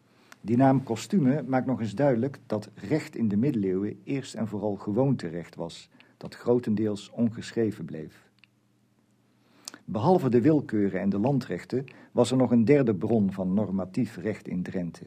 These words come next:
En dat was de rechtspraak van de Edstoel zelf. Regelmatig namelijk velden de etten, de rechters in de Edstoel,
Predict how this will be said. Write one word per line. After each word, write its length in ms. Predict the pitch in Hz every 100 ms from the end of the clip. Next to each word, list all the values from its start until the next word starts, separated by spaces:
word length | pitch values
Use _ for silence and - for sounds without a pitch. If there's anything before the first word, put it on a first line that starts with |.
| - _ _
En 140 | 101
dat 180 | 110 160
was 180 | 156 127
de 100 | 117
rechtspraak 560 | 110 - - - 101 -
van 180 | 98
de 100 | 90
Edstoel 500 | - 113 - - 90
zelf. 540 | - 135 95 82 - _ _ _ _ _ _ _ _ _ _ _ -
Regelmatig 720 | 113 104 98 107 135 139 135
namelijk 480 | 135 135 139 143 -
velden 460 | 95 120 131 104 95
de 100 | 92
etten, 480 | 143 143 139 180 -
de 120 | 104
rechters 440 | 95 143 - 117
in 120 | - 107
de 80 |
Edstoel, 400 | 107 101 - 131